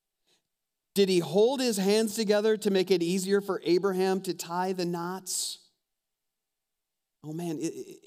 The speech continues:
is this faith? Is this insanity? What is happening here? And finally, a voice pierces through the scene.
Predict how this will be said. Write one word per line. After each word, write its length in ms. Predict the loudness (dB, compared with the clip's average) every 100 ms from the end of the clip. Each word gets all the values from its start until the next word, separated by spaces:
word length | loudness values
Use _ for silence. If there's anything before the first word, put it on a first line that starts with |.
| -20 _
is 140 | -10
this 180 | -6 -8
faith? 500 | -4 -2 0 -2 -8 _ _ _ _ _ _ _ _ _ _ _
Is 100 | -2
this 140 | 0 0
insanity? 840 | 2 2 2 0 0 0 0 -2 -10 _ _ _ _ _ _ _ _ _
What 300 | -2 2 4
is 140 | 4 2
happening 540 | -2 -2 -2 0 2
here? 400 | 4 2 0 -4 -12 _ _ _ _ _ _ _ _ _ _ _ _ _ _ _ _ -2
And 140 | 2
finally, 440 | 4 4 4 2 0 -2
a 80 | 0
voice 320 | 4 2 0 -8 -20 _ _ _ _
pierces 520 | -4 -2 -2 -4 -4
through 180 | 0 0
the 100 | 2
scene. 400 | 0 2 2 -2